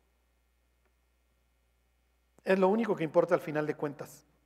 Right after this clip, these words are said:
Que no interrumpamos el trabajo de Dios en nosotros. Y les termino algo que, que, digo, la meditación que le estaba haciendo hace rato. Ahora que he estado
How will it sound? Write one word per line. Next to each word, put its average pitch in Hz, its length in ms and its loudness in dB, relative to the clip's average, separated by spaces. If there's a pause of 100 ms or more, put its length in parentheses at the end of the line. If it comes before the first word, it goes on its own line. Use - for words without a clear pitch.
(960)
Que 165 140 -2
no 196 400 0
interrumpamos 151 960 -4 (100)
el 139 140 -10
trabajo 147 400 -2
de 139 100 -2
Dios 143 240 -8
en 147 100 -10
nosotros. 131 560 -14 (2000)
Y 185 60 -4
les 190 140 0
termino 240 340 4
algo 240 180 4
que, 165 100 -2 (120)
que, 139 540 -2 (380)
digo, 165 200 -2
la 147 80 0
meditación 156 500 -4
que 185 80 -12
le 160 60 -2
estaba 165 240 0
haciendo 160 280 -6
hace 156 120 -2
rato. 165 340 -4 (360)
Ahora 311 200 -2
que 330 80 -8
he - 20 -2
estado 285 420 -4